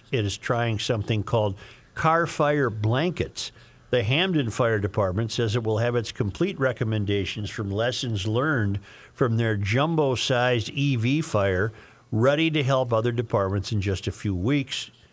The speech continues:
If we can help the next fire department that faces this challenge, we want to make sure they're ready for it, Naples said. He's the head of the Hamden thing. E V fires are tricky,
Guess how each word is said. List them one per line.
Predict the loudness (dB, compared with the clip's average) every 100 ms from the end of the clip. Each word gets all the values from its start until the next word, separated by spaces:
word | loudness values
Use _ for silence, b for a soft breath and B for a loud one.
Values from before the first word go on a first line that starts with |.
| _ _
If | -4 -2
we | 0
can | 0
help | 0 -2 -2
the | 0
next | 0 -2
fire | -2 2 2
department | 0 0 0 2 0
that | 0 -4
faces | -2 -2 0 -2 -2
this | 0 -2
challenge, | -2 -2 0 0 0
we | 0
want | 0 0
to | 0
make | 0 -2
sure | -4 -2 0
they're | 0 0
ready | 0 0 0
for | -2 -2 -2 -2
it, | -6 b b b _
Naples | -2 -2 -2 -4 -4
said. | -2 -2
He's | -2 -4
the | -4
head | -2 -2
of | -2
the | -4
Hamden | -4 -4 -2 -2 -4 -6
thing. | -8 -8 -2
E | 0 2
V | 0 -2
fires | 0 0 2 0
are | -2
tricky, | -4 -2 -2 0 -2